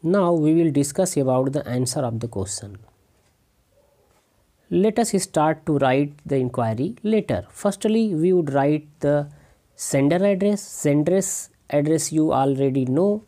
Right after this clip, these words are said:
thirty-two Maharaj Enclave, Delhi. You would write the address with capital letter. Then leave one line.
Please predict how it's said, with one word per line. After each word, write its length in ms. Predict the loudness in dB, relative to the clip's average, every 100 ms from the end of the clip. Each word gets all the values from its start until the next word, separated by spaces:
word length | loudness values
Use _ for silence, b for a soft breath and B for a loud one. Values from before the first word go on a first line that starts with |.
| _ b b b -6
thirty-two 800 | -2 0 0 -2 0 0 0 -4 _ -4
Maharaj 640 | -2 0 0 0 2 0
Enclave, 520 | 2 0 2 2 0 -2 _ -6
Delhi. 500 | 0 2 2 0 -2 -8 _ b b b b b
You 160 | 0 2
would 140 | 4
write 420 | 2 4 2 0
the 160 | -2 0
address 420 | 0 0 0 0
with 240 | -4 -4 -4
capital 400 | -6 -6 -8 -6
letter. 300 | -6 -8 -10 -14 _ _ -4
Then 340 | 0 0 -2 _ b b b -4
leave 280 | 0 2 2
one 240 | 2 2
line. 300 | 2 0 -2